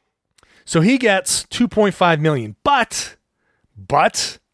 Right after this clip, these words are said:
forty percent allegedly is gonna be the escrow withholding. They're still hammering that out. I don't think they want it to be forty percent,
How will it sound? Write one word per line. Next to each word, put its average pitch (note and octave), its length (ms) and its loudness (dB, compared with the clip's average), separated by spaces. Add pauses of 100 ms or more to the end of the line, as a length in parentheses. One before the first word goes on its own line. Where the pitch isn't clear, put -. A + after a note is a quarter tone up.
(960)
forty D4+ 520 0
percent B3+ 560 -2
allegedly C#3 760 -2 (380)
is E3+ 200 0
gonna G3 180 0
be F#3+ 160 -2
the F#3+ 180 0
escrow D3 580 0 (180)
withholding. C3 640 -2 (280)
They're C3+ 120 -4
still F#3+ 220 -2
hammering G3+ 440 0
that F3 180 0
out. A3+ 280 -2 (360)
I C3+ 80 -12
don't D3+ 160 -6
think D#3 200 -6
they C#3 120 0
want C#3+ 240 0
it F3+ 60 -6
to F#3 80 -6
be G3 100 -2
forty G3+ 260 -2
percent, G3+ 460 -2